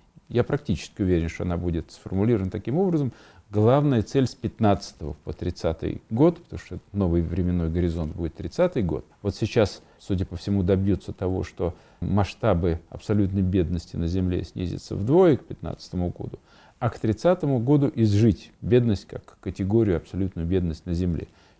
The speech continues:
Чрезвычайно масштабная, историческая по своим параметрам задача. Другое дело, что всё равно новые цели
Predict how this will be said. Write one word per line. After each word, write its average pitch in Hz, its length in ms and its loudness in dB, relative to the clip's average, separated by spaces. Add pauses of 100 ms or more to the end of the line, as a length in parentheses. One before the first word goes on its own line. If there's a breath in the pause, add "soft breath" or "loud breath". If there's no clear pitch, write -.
Чрезвычайно 110 640 2
масштабная, 104 540 2
историческая - 800 -2 (100)
по 78 260 -6
своим 80 360 -6 (260 soft breath)
параметрам 87 640 0
задача. 104 640 2 (600 soft breath)
Другое 107 380 8
дело, 127 280 4
что - 180 -8
всё 107 160 -2
равно 120 340 2 (240 loud breath)
новые 123 400 6
цели 110 400 0